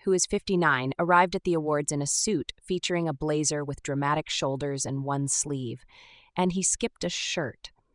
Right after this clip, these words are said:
He accessorized with a chainmail necklace and oversized sunglasses. This is not the first time Kravitz has made a fashion statement. He's known for his effortlessly cool style, often opting for outfits that show off his fit physique.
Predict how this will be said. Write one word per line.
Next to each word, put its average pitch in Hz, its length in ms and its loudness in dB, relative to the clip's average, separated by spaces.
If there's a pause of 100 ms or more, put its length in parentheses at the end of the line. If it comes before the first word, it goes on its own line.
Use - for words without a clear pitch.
(580)
He 208 180 0
accessorized 214 760 4
with 180 120 -2
a 165 60 -4
chainmail 180 500 2
necklace 151 440 0
and 147 200 -4
oversized 151 560 0
sunglasses. - 840 -4 (460)
This 208 180 2
is 220 100 -2
not 247 200 2
the 208 80 -6
first - 280 0
time 147 220 2
Kravitz 135 400 0
has 143 160 -4
made 139 180 0
a 131 40 -6
fashion 123 460 0
statement. - 520 -6 (400)
He's 185 220 0
known 180 220 4
for 180 140 -2
his 170 200 -2
effortlessly 190 600 0
cool 139 300 -4
style, 117 640 0
often 165 340 4
opting 147 360 0
for 135 140 -2
outfits 139 460 0
that - 160 -6
show 139 240 2
off 127 200 2
his - 180 -2
fit - 260 -4
physique. 127 600 -8